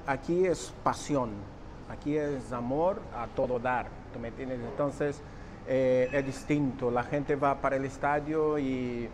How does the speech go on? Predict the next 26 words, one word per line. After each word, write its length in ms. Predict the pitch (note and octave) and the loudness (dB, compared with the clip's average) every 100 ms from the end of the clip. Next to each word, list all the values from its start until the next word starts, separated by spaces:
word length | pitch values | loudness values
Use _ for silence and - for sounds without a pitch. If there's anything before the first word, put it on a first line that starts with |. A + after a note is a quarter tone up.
| - - - - | -10 -14 -12 -6
y 240 | A#2+ A#2+ | -2 0
me 120 | B2 | 2
acuerdo 720 | B2 - C#3 C#3+ C#3+ C#3 C#3 | 4 4 4 6 6 6 6
el 180 | C3 C3+ | 6 6
año 160 | C#3+ C3+ | 4 4
pasado 540 | C3+ - C#3+ C#3+ C#3 | 2 4 6 6 4
que 140 | C#3 | 0
fui 360 | B2+ - C#3+ C#3 | -2 2 4 6
en, 380 | C3+ C3 B2 A#2 | 4 2 0 -2
en 160 | C3+ A#2 | -4 -2
Tigres, 560 | - C#3+ C3+ C#3 B2+ C#3 | 2 2 4 2 4 6
eh, 520 | B2+ B2+ B2 A#2+ A#2+ A#2 G#2+ - - - - - - - | 8 8 8 6 2 0 -4 -8 -12 -12 -12 -12 -10 -8
eh, 240 | B2+ A#2+ B2 | -4 -4 -4
Santos, 1300 | - - - - - G#3+ E3+ - C3+ A2+ - - - | -6 -10 -10 -10 6 6 6 0 -2 -2 -6 -12 -10
si 80 | - | -2
no, 120 | C3+ | -2
no, 180 | C#3+ C#3+ C#3 | 0 0 2
o 100 | B2+ | 2
León, 420 | B2 D3 E3+ B2+ G2 - - - - B2+ | 4 6 6 4 -2 -10 -12 -14 -8 -4
en 160 | B2+ | -2
que 200 | - C#3 | 2 4
hubo 300 | C3+ C#3+ C#3 | 4 4 2
la 280 | C#3+ C3+ C3 | 4 6 4
voltereta, 720 | A#2+ C3 C3 C3 E3 - A#2+ - | 2 0 2 2 2 2 0 0
pues 180 | B2 A#2 - - - - | -2 -4 -8 -14 -14 -4
esto, 460 | C#3+ C#3+ D#3+ D#3+ | -2 2 6 6